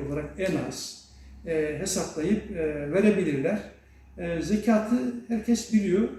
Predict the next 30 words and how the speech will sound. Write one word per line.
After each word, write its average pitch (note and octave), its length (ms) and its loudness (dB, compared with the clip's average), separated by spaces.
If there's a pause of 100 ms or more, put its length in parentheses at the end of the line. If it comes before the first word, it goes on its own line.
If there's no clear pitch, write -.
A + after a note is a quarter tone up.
(400)
E, F3+ 100 -10
seksen A3+ 440 6
nokta A3 240 2
on G#3+ 120 4
sekiz G#3 400 -2
gram F#3+ 340 0
altın, E3 560 0 (380)
e, D#3+ 80 -4 (1040)
veya F3 300 0
bunun F3+ 180 -2
değerinde F3 380 0 (100)
para E3 380 -2 (500)
veya E3+ 320 0
bunun F3+ 200 -2
değerinde E3+ 440 0
ticaret E3 460 -2
malı D3 180 -6
olan C#3+ 460 -4 (120)
kişiler, C#3+ 460 -6 (580)
e, D#3 260 -2
zengin G3+ 300 4
sayılıyorlar. F#3 840 -2 (360)
Bunun A3 180 10
üzerinden, E3 640 0 (220)
e, D3+ 260 -2
bir G#3 140 6
yıl D#3+ 260 0
geçtiğinde, D#3+ 840 -4 (120)
e, C#3+ 300 -6
hesaplayarak, - 880 -4